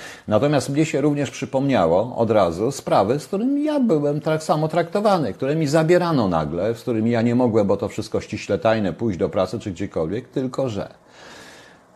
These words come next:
I tutaj dlaczego ci policjanci są winni? Ponieważ są granice, ja nie chcę tutaj w tej telewizji używać słów, które,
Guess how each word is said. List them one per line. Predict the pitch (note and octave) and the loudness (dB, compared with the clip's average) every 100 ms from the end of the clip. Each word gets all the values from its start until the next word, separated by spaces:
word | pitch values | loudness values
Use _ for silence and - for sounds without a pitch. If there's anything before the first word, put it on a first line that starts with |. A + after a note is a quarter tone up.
| _ - | _ 0
I | |
tutaj | C3+ A3 A3+ G3+ | 4 6 6 6
dlaczego | D#3 D3 F3 F3 | 2 2 2 0
ci | E3 D3+ | 0 0
policjanci | C3+ A2 C#3+ D3 D3 | -2 -2 -2 -4 -6
są | - D3+ G#2+ | -2 0 0
winni? | D#2 - - - - - - - | -2 -8 -14 -20 -20 -20 -16 -4
Ponieważ | C3 C#3+ C#3 | -4 -2 -4
są | - E3+ D#3 | -2 -4 -2
granice, | D3 D3 C3+ - - E2 G2 | -2 0 0 -2 -2 -2 0
ja | G#2+ G#2 | 0 2
nie | A2 A2 | 0 0
chcę | - | -2
tutaj | G2+ F#2 G2 F2+ F2 | -4 -4 -2 -2 -2
w | |
tej | - F2+ F2 | -4 -4 -2
telewizji | - F2+ F2+ F#2+ E2 E2+ | 0 2 2 0 -2 -2
używać | E2 F2 F2+ E2+ D#2 | -2 -2 0 -2 -4
słów, | - G2+ F#2+ | -2 0 0
które, | - E2+ F2 E2+ | -2 -2 0 0